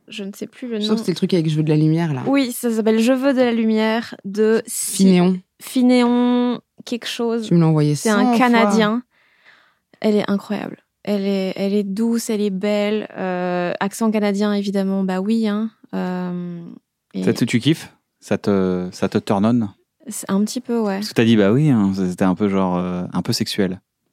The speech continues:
Speaker 1: Ah oui, j'ai beaucoup, je, j'ai, j'éprouve beaucoup de choses envers le Canada.
Speaker 3: D'accord.
Speaker 1: Le Québec particulièrement. Euh, mais oui, non, cette chanson est fabuleuse et, et j'ai beaucoup écouté pendant le deuxième confinement.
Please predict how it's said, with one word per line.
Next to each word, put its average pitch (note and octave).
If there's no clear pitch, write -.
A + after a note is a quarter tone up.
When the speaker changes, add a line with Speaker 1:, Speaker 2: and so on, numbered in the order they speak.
Speaker 1:
Ah A3+
oui, G#3
j'ai G3
beaucoup, G#3+
je, G#3
j'ai, G3+
j'éprouve G#3+
beaucoup A#3+
de G#3+
choses G3+
envers F#3+
le F#3
Canada. F#3
Speaker 3:
D'accord. G3+
Speaker 1:
Le G3
Québec G3
particulièrement. F#3+
Euh, F#3+
mais G#3+
oui, A3
non, G#3
cette G#3
chanson G#3
est A3
fabuleuse G3+
et, F3+
et F3
j'ai E3+
beaucoup G3
écouté -
pendant G3+
le F#3+
deuxième G3+
confinement. G3